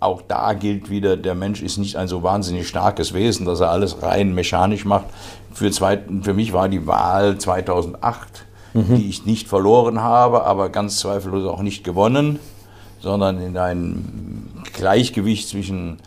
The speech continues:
Speaker 2: Die berühmten
Speaker 1: äh, Frau
Speaker 2: hessischen
Speaker 1: Ypsilanti
Speaker 2: Verhältnisse,
Speaker 1: und
Speaker 2: ja.
Speaker 1: mir
Speaker 2: Mhm.
Speaker 1: kam
Speaker 2: Mhm.
Speaker 1: und in der, glaube ich, eine Menge sozusagen politischer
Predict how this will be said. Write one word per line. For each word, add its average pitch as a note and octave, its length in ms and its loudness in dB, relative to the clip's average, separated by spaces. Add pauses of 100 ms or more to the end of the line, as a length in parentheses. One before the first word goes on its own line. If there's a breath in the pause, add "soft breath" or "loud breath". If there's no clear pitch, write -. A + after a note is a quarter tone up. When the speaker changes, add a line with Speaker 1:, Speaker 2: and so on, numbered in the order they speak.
(140 soft breath)
Speaker 2:
Die F2 60 -8
berühmten A2+ 320 6
Speaker 1:
äh, - 20 2
Frau - 60 6
Speaker 2:
hessischen B2 320 4
Speaker 1:
Ypsilanti G2+ 240 6
Speaker 2:
Verhältnisse, G2+ 380 2
Speaker 1:
und F2 60 2
Speaker 2:
ja. F#2+ 120 0
Speaker 1:
mir G#2 340 2
Speaker 2:
Mhm. A2+ 80 -2
Speaker 1:
kam A2 380 4
Speaker 2:
Mhm. G#2 60 -2
Speaker 1:
und F2+ 200 -6
in F2 140 -6
der, F#2 320 0 (440 soft breath)
glaube G2+ 440 2
ich, G2 240 -4
eine F2+ 160 -6
Menge F#2+ 480 -4
sozusagen F#2 580 -4 (140)
politischer F2 640 0